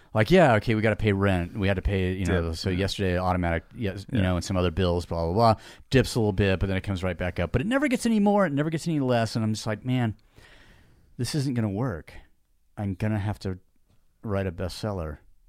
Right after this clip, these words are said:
Speaker 1: Or something. Like, I'm
Speaker 2: Is it about
Speaker 1: uh,
Speaker 2: transhumanism?
Speaker 1: Yeah.
Speaker 2: You know, I have a really good idea about a book where you're developing a plague type thing.
Speaker 1: Okay.
Speaker 2: <laughs>
Speaker 1: S-, s-,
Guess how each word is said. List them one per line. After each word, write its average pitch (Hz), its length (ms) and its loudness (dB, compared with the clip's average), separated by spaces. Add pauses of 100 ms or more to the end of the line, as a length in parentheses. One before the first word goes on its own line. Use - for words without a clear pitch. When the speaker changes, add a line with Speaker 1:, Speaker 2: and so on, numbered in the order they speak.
(800)
Speaker 1:
Or 113 140 2
something. 98 440 0
Like, 110 240 4
I'm 110 280 4
Speaker 2:
Is 135 260 -6
it 117 60 -4
about 110 280 2
Speaker 1:
uh, - 60 -2
Speaker 2:
transhumanism? 120 760 -2
Speaker 1:
Yeah. 147 80 0
Speaker 2:
You 123 100 6
know, 127 80 8
I - 20 8
have 127 100 6
a 127 60 4
really 151 220 6
good 147 140 4
idea 117 280 6
about 104 160 4
a 98 60 4
book 107 440 4
where 92 220 2 (300)
you're 107 120 0
developing 131 580 2
a - 40 0
plague 147 520 -2
type 123 320 -4
thing. 98 360 -2 (300)
Speaker 1:
Okay. 135 440 4
Speaker 2:
<laughs> - 1040 2 (800)
Speaker 1:
S-, - 200 -6 (120)
s-, - 240 -2